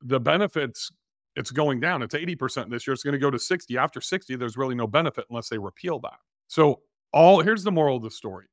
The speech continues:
Always be looking at your properties from a financial lens through these glasses, a financial lens. I am wearing glasses for those of you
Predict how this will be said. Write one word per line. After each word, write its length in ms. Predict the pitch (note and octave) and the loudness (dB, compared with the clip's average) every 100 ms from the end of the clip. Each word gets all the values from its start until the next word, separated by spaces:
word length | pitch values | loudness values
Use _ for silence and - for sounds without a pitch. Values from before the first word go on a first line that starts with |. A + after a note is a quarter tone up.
| _ | _
Always 680 | D3 F3 G#3 A#3+ A3+ G#3+ F3 | 4 6 6 2 -2 -6 -10
be 260 | D3 C3 | -12 -10
looking 480 | B2 B2 E3 F3 D#3+ | -6 -2 -2 -2 -4
at 80 | D3+ | -6
your 120 | B2 | -8
properties 520 | G2+ C#3 C#3 D3 C3 | -6 -4 -4 -4 -8
from 180 | - A#2+ | -8 -8
a 60 | G#2+ | -8
financial 800 | B2 A#2 B2+ C#3+ C#3 D#3+ B2+ A#2 | -6 -6 -4 -6 -4 -6 -4 -2
lens 440 | A#2+ G#2 B2 A#2 | -2 -4 -6 -8
through 200 | - A#2+ | -8 -10
these 340 | A2 D3 F3 | -8 -8 -8
glasses, 540 | D3 B2 G#2 G2 B2 B2 | -8 -6 -6 -8 -10 -10
a 80 | A#2 | -6
financial 640 | B2+ B2 B2+ D3+ - F#3 | -4 -4 -4 -4 -2 -2
lens. 360 | A#2 G2+ A2 B2 | -2 -6 -6 -6
I 80 | |
am 120 | A#2 B2+ | -4 -2
wearing 220 | B2+ B2 | -4 -4
glasses 420 | G#2 G2 - G#2+ | -4 -6 -8 -12
for 80 | A2 | -8
those 200 | G#2 G#2+ | -6 -8
of 80 | |
you 40 | A2 | -10